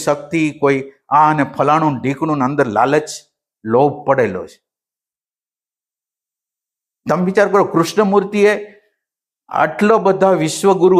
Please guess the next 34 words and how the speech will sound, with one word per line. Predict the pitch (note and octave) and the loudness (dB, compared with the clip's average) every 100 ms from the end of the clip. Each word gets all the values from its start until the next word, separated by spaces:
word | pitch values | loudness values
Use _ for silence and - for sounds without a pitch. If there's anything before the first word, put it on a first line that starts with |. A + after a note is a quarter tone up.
| D3 | 2
હતા, | C#3+ D3 F#3 G3+ - _ _ _ _ _ _ _ C#3+ | 2 2 2 -2 -14 _ _ _ _ _ _ _ -2
એટલે | D#3+ D#3+ B2 | 2 2 2
વિશ્વગુરુ | D3+ - F#3+ F#3 F#3+ F#3+ | -2 0 2 4 4 4
તરીકે | F3+ F3+ D#3 - | 2 2 0 2
જાહેર | C#3 F3 E3+ | 2 2 0
કર્યા | E3+ E3+ D#3+ | 0 0 0
ને | D3 | -4
એને | D3+ - | -6 -6
કેટલું | F3 F#3+ F#3+ - | -6 -4 -4 0
સાહસ | C3 D3+ D#3+ D#3 | 2 2 0 -4
હશે | C#3+ D3 F3 - _ _ _ _ _ _ _ _ _ _ _ _ _ _ _ _ | -4 -2 -4 -6 _ _ _ _ _ _ _ _ _ _ _ _ _ _ _ _
કે | E3+ | 2
આ | B2+ D#3 E3 | 4 4 4
વાત | F3+ D#3 D#3 | 2 0 -2
અસત્ય | - F#3 G3 G#3 F#3+ | 0 0 0 0 2
છે, | D#3+ D3+ D#3 - _ _ _ _ _ _ - | 0 0 0 -6 _ _ _ _ _ _ -4
એટલે | D#3 D#3+ A#2+ | 0 2 2
હું | D3+ F3 C#3+ | 2 2 0
વિશ્વગુરુ | D#3+ E3+ D#3+ D#3+ D#3+ | 0 0 2 2 0
નથી | B2+ D3+ D3+ F3 | 0 -2 -2 -2
ને | C3 | 0
હું | D#3+ D#3 | 2 2
આ | D#3 D3+ | 2 -2
આટલા | - F3 E3 C3 | -2 0 0 2
લાખો | D3 - E3 - | 0 0 -4 0
કરોડો | D3 D#3+ F3 D3+ | 0 2 2 2
રૂપિયાને | D3+ D3+ E3 D#3 | -2 -2 -4 -2
હું | B2+ G#2 | -8 -4
જવા | A2 B2 G#2 | 0 0 -2
દઉં | F2+ E2+ | -10 -16
છું. | - _ _ _ _ C#3+ | -20 _ _ _ _ -4
તાકાત | D#3 F3+ D#3 C3 | -2 -2 -2 -6
જો | A#2+ - | -8 -8
તમે, | - | -14